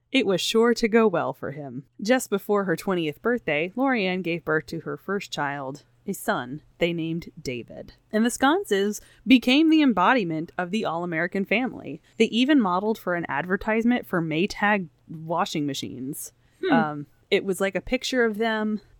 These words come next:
Speaker 1: and a whole bunch of football jerseys behind them. And it said, "The Maytag that washes for a family of four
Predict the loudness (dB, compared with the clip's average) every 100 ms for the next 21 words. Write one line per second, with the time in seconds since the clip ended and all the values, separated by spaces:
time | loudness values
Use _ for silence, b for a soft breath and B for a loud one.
0 | -4 -2 0 -2 -4 -6 0 0 2 2
1 | 0 -6 -10 _ -20 -16 -4 0 2 4
2 | 4 4 2 2 -2 -4 -12 _ 0 2
3 | 4 4 6 6 4 _ -6 -4 -2 -2
4 | -2 2 2 2 2 2 4 0 2 2
5 | 2 -2 -6 -4 -4 -4 0 2 4 2
6 | -2 0 2 2 -2